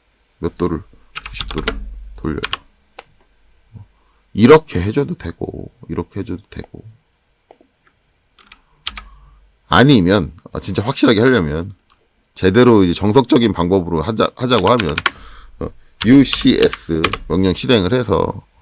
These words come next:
어, 이면에 있는 여기가 X, 원점, 여기가 X축, 그 다음에 여기가 Y축. 이렇게 돌려주고, 서클, 어, 여기 가운데를 기준으로 사팔을 그려라. 어, 뭐, 이렇게 해줘도 되고,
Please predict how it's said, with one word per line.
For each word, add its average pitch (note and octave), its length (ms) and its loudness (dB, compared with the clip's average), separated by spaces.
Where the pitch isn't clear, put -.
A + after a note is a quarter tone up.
어, D2 100 -6
이면에 A2 460 6
있는 F#2 260 0
여기가 F#2+ 340 2
X, - 260 -2
원점, F2+ 600 2
여기가 F2 420 0
X축, - 680 -10
그 D#2 100 -14
다음에 E2+ 240 -2
여기가 D#2+ 340 -4
Y축. - 540 -14
이렇게 G2 180 -2
돌려주고, G#2 680 2
서클, G#2 640 -2
어, - 160 -14
여기 F2 180 -2
가운데를 D#2+ 560 -2
기준으로 - 580 -10
사팔을 - 520 -4
그려라. - 320 -10
어, - 160 -16
뭐, C#3 200 6
이렇게 D3 360 6
해줘도 C#3 240 4
되고, D#2 400 -4